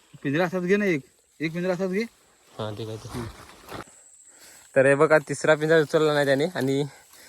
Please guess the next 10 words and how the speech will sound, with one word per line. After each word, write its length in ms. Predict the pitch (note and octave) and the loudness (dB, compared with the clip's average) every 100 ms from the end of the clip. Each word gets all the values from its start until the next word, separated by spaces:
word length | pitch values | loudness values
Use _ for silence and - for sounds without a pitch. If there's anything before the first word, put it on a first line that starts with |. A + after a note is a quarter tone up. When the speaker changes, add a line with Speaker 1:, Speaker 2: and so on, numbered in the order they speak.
| - | -8
Speaker 2:
एखादा 240 | A#2 C3 C#3 | -4 0 -2
तीन 280 | - D3 D3 | -2 -2 0
आहेत 220 | A#2+ - | 0 -4
मस्त 220 | A#2+ - | -8 -6
साईज, 360 | B2+ - G#2 G#2 - _ _ - - - - _ | -8 -6 -6 -6 -10 _ _ -20 -20 -20 -20 _
एक 140 | - A#2 | -10 -8
नंबर 320 | A2+ G#2+ A2 | -8 -8 -10
आहे. 100 | A2 - - - - | -12 -14 -20 -18 -10
हे 200 | A2 | -8
बघा, 100 | A2 | -8